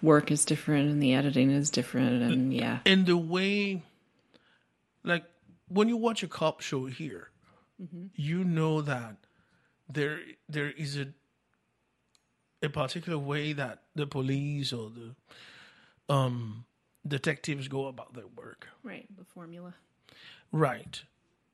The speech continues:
Speaker 2: And when you watch one of those European shows, there's a very different way of going about it.
Speaker 1: Mm-hmm.
Speaker 2: And I like the inter-country, um, cooperations that they have, you know, where you could start an investigation here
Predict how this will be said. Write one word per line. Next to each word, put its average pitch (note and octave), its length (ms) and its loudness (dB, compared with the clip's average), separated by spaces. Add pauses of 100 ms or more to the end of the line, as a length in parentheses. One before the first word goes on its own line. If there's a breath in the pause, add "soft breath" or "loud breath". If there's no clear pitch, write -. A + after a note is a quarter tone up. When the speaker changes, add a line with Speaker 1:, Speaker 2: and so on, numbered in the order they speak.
(120)
Speaker 2:
And D3 360 6
when D3 160 4
you C#3+ 100 0
watch C#3 260 0
one C#3+ 140 2
of C#3 140 0
those C3+ 180 -4
European D3 440 0
shows, C3 420 -4
there's C3 180 -6
a B2 60 -6
very C#3+ 440 -2
different C3 360 -8
way A2+ 160 -14
of G#2 120 -18
going G#2 240 -18
about F#2 360 -18
it. - 80 -20 (200)
Speaker 1:
Mm-hmm. G3+ 240 -8
Speaker 2:
And D3+ 200 4
I C#3+ 80 4
like D3 400 2
the C3+ 300 -4 (920 soft breath)
inter-country, C3+ 1160 -2 (640)
um, C3+ 360 2
cooperations C#3 920 -2
that C3+ 200 -10
they C#3 120 -4
have, A2 720 -2 (580 soft breath)
you D3 100 -4
know, D3 160 4
where C3+ 300 0
you C#3+ 200 -2
could D3+ 360 -6
start D3+ 380 0
an D3 100 2
investigation C#3 760 -4
here C#3+ 640 -4